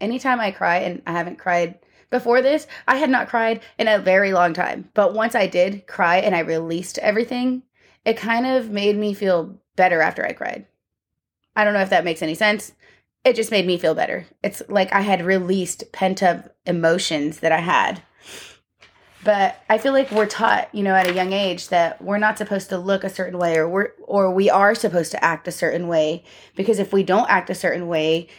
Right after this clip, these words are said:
we're gonna be judged. Or if we don't look like this, we're not gonna be accepted. Or if I say something that's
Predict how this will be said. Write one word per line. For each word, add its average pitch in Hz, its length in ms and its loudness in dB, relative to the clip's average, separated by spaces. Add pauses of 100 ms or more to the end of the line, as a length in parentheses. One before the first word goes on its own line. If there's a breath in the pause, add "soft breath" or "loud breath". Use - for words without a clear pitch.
(140 loud breath)
we're 196 140 0
gonna 202 140 2
be 175 100 0
judged. 165 540 0
Or 165 300 0
if - 220 -6
we 196 120 0
don't 196 420 0
look 214 340 -2
like 196 360 -4
this, 220 280 0
we're 202 140 -4
not 196 160 0
gonna 202 160 -4
be 190 100 -4
accepted. 175 800 -2
Or 165 460 -4 (480 loud breath)
if 208 160 2
I 208 140 4
say 240 300 2
something 220 540 -2
that's 196 320 0